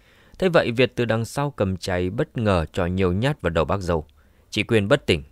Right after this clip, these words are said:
Việt lục soát ví của chị Quyên lấy hai trăm nghìn đồng, đi ra phía sau nhà để vứt chày sắt, đi vào khóa cửa và lấy xe đạp đi thẳng. Sau khi vụ án xảy ra, anh Thắng, chồng chị Quyên về nhà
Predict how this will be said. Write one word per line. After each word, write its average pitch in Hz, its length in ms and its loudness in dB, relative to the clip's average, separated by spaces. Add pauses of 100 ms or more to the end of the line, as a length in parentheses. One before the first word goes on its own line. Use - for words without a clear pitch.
(180)
Việt 107 260 2
lục 113 180 -2
soát - 240 -4
ví 135 300 0
của 95 100 -2
chị 87 160 -8
Quyên 101 260 -2
lấy 98 200 2
hai 123 160 -4
trăm 107 180 -2
nghìn 92 140 2
đồng, 80 240 2 (340)
đi 131 140 2
ra 117 200 0
phía 120 220 0
sau 135 260 -2
nhà 90 420 0
để 82 300 -2
vứt 135 220 -4
chày 78 180 0
sắt, - 200 -4 (480)
đi 131 140 2
vào 104 240 0
khóa 139 200 -2
cửa 92 280 0 (180)
và 95 180 -2
lấy 95 140 0
xe 117 160 -2
đạp 95 200 0
đi 98 120 0
thẳng. 85 180 -2 (580)
Sau 110 160 -2
khi 110 180 4
vụ 98 160 0
án 98 240 0
xảy 76 160 -2
ra, 87 300 -2 (420)
anh 143 140 0
Thắng, 127 320 -6 (100)
chồng 92 160 2
chị 82 140 -8
Quyên 107 340 0
về 95 120 2
nhà 90 320 0